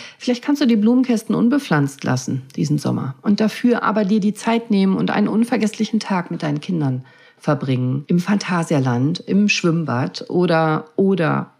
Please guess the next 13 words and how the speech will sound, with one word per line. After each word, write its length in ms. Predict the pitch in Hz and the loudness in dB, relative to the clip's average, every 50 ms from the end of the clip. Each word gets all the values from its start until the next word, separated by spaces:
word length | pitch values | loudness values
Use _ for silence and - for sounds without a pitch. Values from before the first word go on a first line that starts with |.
| _ - | _ -4
oder, 280 | 143 143 143 - - | -2 0 0 0 0
oder 140 | - 185 185 | 0 2 2
mit 180 | 165 175 - - | 2 2 0 0
einem 140 | 180 170 - | 0 0 0
anderen 380 | - 190 214 226 240 214 175 | 2 2 2 4 2 2 0
geliebten 400 | - 175 151 143 135 - - - | 0 -2 -2 -2 -4 -4 -4 -4
Menschen. 500 | 131 123 117 113 - - - - - - | -2 -2 -2 -4 -6 -8 -8 -8 -4 -2
Weißt 160 | 165 202 - | -2 0 2
du, 40 | 285 247 | 2 2
so 80 | 226 | 2
ein 80 | 220 214 | 2 2
Tag, 380 | - 214 202 185 185 180 - - - - - - - - - - - - - _ _ - | 0 0 0 0 0 -2 -6 -14 -20 -20 -20 -20 -20 -20 -20 -20 -20 -20 -20 _ _ 0
wo 360 | 180 185 190 196 190 180 180 | 2 4 4 4 4 2 2